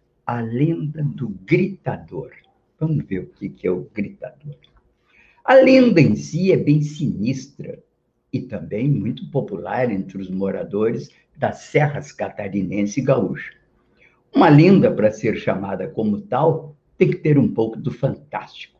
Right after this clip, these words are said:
do surreal e muito do imaginário local.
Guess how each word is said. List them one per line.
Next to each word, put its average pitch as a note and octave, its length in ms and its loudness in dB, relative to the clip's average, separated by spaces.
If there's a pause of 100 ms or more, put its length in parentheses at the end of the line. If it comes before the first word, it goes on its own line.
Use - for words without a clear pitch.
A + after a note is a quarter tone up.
do G2+ 200 -8
surreal A#2 840 -2 (320)
e B3 120 8
muito A#2 580 2
do C#3+ 160 4
imaginário A#2+ 720 2
local. F2+ 640 -8